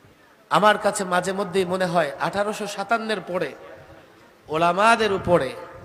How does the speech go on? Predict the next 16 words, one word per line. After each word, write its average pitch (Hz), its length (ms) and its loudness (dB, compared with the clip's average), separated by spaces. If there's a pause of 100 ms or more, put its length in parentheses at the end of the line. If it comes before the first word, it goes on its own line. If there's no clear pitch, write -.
(760)
ইংরেজ 208 500 2
বেনিয়ারা 202 720 4
যে 180 140 -2
নির্যাতন, 185 640 -2
টর্চার 180 380 2
করেছিল, 156 580 -6
সে 190 240 -6
নির্যাতন, 202 880 -2 (260)
টর্চারের 226 680 4 (800)
নমুনা 208 520 2
আরেকটা 196 600 4
আমরা 185 200 4
এই 175 200 2
যুগে 180 280 2
এসে 151 220 0
দেখেছি। 117 500 -4